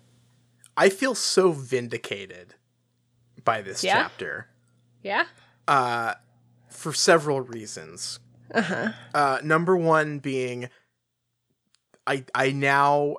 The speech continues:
Speaker 1: am back to where I was all the way back before we started this podcast in straight up just not believing J K Rowling when she said she planned this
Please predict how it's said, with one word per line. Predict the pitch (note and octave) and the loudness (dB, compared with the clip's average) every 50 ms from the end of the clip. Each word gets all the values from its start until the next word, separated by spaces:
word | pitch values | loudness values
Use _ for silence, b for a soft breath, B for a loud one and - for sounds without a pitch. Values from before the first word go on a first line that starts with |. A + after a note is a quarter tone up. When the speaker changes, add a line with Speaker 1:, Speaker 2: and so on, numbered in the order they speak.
| - | -4
Speaker 1:
am | - B2+ B2+ C3 | -4 -4 -4 -2
back | B2 C3 B2+ C3+ D3 - - | 0 0 0 0 0 -4 -4
to | - D3+ | -4 0
where | C3+ C3+ C3+ C3+ | 2 4 6 6
I | C3 B2+ | 6 4
was | C3 B2 A#2+ B2 A#2+ A#2+ A#2+ A#2 A#2 - - - _ | 4 0 0 0 0 0 0 -2 -4 -6 -8 -6 _
all | - D3 E3+ F3+ F3+ F3 F3 E3+ | 6 8 10 10 10 10 8 6
the | D#3 D3+ | 4 4
way | C#3+ C#3+ C3+ B2+ | 4 4 4 4
back | B2+ B2+ A#2 A2+ - - | 4 2 -2 -2 -4 -8
before | B2+ A#2 - C3 B2 A#2+ | -10 -6 -2 0 0 0
we | A#2 A#2 | 0 -2
started | - - A2 G#2+ G#2+ G#2 | -4 -4 -4 -4 -4 -8
this | - G#2+ - | -8 -10 -8
podcast | - - G#2+ G2+ G#2 - - A2 G2+ G2+ F#2+ F#2 - - - - b b b b b b b | -4 -2 0 0 0 -2 -2 -2 0 0 0 -2 -4 -8 -10 -12 b b b b b b b
in | - B2+ B2+ A#2+ A#2 A#2 A#2 A#2 A#2 b b b b b b b b | 0 0 2 2 0 -4 -6 -8 -10 b b b b b b b b
straight | b - - - - - E3 E3 E3+ E3 | b -6 -6 -4 0 4 4 6 6 6
up | D#3 D3 - C#3 | 4 2 2 0
just | - C#3 B2 - - | -2 -2 -2 -4 -6
not | A#2 A2+ A2+ A#2+ C#3 - D3+ | -8 -2 0 0 0 0 0
believing | C#3+ C#3 C#3 D3 D3 C#3+ B2+ B2+ B2 A#2+ | -2 0 0 2 0 0 0 -2 -4 -4
J | A#2 B2 A2+ | -4 -4 -4
K | A2 - B2+ A2+ | -4 -4 -4 -4
Rowling | A2+ A#2+ A#2 A2+ A2+ A2 G#2+ | -2 -2 -2 -2 -4 -6 -8
when | A2 A2 | -8 -10
she | - - B2 | -8 -8 -6
said | - - A#2+ A2 G#2+ | -2 -2 -2 -2 -2
she | - - A2+ | -4 -8 -10
planned | - - - A#2+ A#2 A#2 A#2+ A2+ | -10 -8 -4 -2 0 0 -2 -2
this | G#2 - | -4 -8